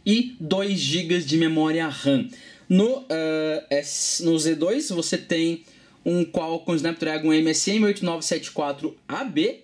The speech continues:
que não é A C, é A B, também é o Snapdragon oitocentos e um, com um clock um pouco inferior, com duzentos, é, dois ponto três gigahertz,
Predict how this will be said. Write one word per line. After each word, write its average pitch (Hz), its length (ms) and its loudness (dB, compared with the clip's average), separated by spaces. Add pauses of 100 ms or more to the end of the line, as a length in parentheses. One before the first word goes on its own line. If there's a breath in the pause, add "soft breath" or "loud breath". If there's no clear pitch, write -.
(120)
que - 100 -2
não 135 160 4
é 131 180 -4
A 123 160 -6
C, - 260 -2
é 117 100 -2
A 113 140 -2
B, 160 220 -2
também 202 440 -2
é - 20 2
o 240 40 0
Snapdragon 156 480 -4
oitocentos 147 340 -2
e 180 40 2
um, 240 180 2 (280 loud breath)
com 247 160 0
um 247 60 0
clock 220 260 -2
um 202 40 0
pouco 196 240 -2
inferior, 190 500 0
com 180 200 -2
duzentos, 160 480 -2 (100)
é, 139 140 2
dois 151 280 -2
ponto 143 300 -2
três 127 380 2
gigahertz, 180 760 -2